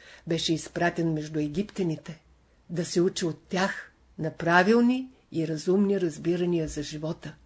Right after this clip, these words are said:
за природата и за проявата на човешкия дух. Питам,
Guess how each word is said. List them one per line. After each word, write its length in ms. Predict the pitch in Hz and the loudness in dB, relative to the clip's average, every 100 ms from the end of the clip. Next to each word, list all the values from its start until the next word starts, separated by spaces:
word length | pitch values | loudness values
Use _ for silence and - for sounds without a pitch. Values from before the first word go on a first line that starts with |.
| _ - - | _ -20 -14
за 160 | 156 165 | -8 -6
природата 760 | - 151 160 196 226 233 240 - _ _ _ _ _ - | -4 2 4 4 2 -2 -6 -6 _ _ _ _ _ -4
и 100 | 180 | -2
за 160 | 143 | -2
проявата 760 | 131 151 151 165 196 190 190 190 | -6 -4 2 4 4 2 -2 -4
на 100 | 160 | -4
човешкия 680 | - 135 156 160 - 165 151 | -8 -6 -4 -4 -4 -4 -4
дух. 380 | 139 143 - - _ _ _ _ _ _ - - - - - - - - - _ _ _ - | -6 -10 -14 -20 _ _ _ _ _ _ -20 -20 -20 -20 -20 -20 -20 -20 -20 _ _ _ -6
Питам, 440 | 170 - 170 151 | -6 -2 -2 -2